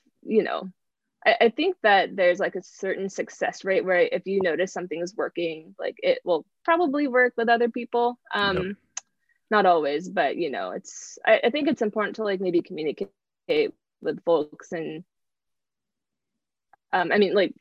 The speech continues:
Speaker 1: uh, colleagues, like, other photographers, and see what techniques have worked for them. Um,
Speaker 2: Yeah.
Speaker 1: there are a lot of really great resources online and a lot of communities, like, you know, um, Women Photograph, obviously, we have a great little
Speaker 2: Yeah.
Speaker 1: network, and, uh,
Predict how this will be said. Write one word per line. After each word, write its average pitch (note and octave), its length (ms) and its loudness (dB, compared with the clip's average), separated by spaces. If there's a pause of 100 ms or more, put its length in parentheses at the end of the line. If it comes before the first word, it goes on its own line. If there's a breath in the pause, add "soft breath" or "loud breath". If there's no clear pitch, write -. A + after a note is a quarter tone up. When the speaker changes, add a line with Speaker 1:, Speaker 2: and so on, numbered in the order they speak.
Speaker 1:
uh, - 240 -2
colleagues, - 600 0
like, D#3 120 -6
other F3+ 200 2
photographers, E3+ 640 -4
and F3+ 100 -8
see F#3+ 200 -2
what - 160 -4
techniques - 380 -10
have E3+ 80 -6
worked - 180 -6
for - 100 -8
them. A3 320 0 (180)
Um, E3 200 2
Speaker 2:
Yeah. D#3+ 160 -18 (120)
Speaker 1:
there G#3 80 4
are A3 40 8
a G3 40 4
lot F#3 160 4
of E3+ 100 -4
really E3+ 220 -4
great B2 220 -8
resources - 560 -10
online D#3+ 420 -6
and D#3 120 -8
a E3 40 -4
lot D#3+ 140 0
of E3+ 120 -6
communities, D#3+ 580 -4
like, D3+ 240 -6
you - 60 -6
know, - 300 -10 (340)
um, - 460 -8 (360)
Women E3+ 300 -4
Photograph, C#3 460 0
obviously, D#3+ 560 -4
we E3+ 100 -8
have E3 100 -8
a D#3 40 -6
great C#3+ 440 -2
little - 380 -6 (260)
Speaker 2:
Yeah. - 200 0
Speaker 1:
network, - 100 -14 (140)
and, D#3+ 240 -12
uh, D#3+ 300 -4